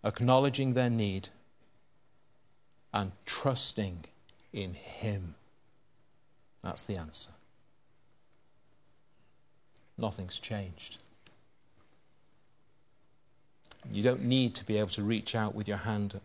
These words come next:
and grab the hem of his garment. But you must do what they did over their sins.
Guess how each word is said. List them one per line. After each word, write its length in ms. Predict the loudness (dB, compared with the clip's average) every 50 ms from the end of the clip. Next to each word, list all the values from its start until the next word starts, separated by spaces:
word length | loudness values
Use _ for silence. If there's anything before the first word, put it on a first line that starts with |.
| -14 -10 -6
and 160 | -4 -4 -2
grab 300 | 0 2 2 2 2 0
the 80 | -2 -4
hem 240 | -2 -2 -2 -2 -2
of 100 | -4 -4
his 140 | -6 -6
garment. 540 | -4 -2 -2 -2 -2 -4 -8 -10 -12 -14 -14 -14 -20 -20 -20 -20 -20 -20 -20 -20 -20 -20 -20 -20 -20 -20 -20 -20 -20 -20 -20 -20 -20 -20 -20 -20 -20 -20 -20 -20 -20 -20 -20 -20 -20 -20 -20 -20 -20 -20 -20 -20 -20 -20 -10 -4
But 100 | -4 -4
you 220 | 0 2 4 4 4
must 240 | 4 4 2 2 2
do 340 | 2 0 0 0 -2 -4 -6 0
what 240 | 0 0 0 2
they 200 | 0 2 2 2
did 200 | 2 0 -2 -2
over 180 | -2 -2 -2 -4
their 160 | -4 -4 0
sins. 680 | 2 2 2 2 0 -4 -6 -6 -6 -6 -6 -6 -6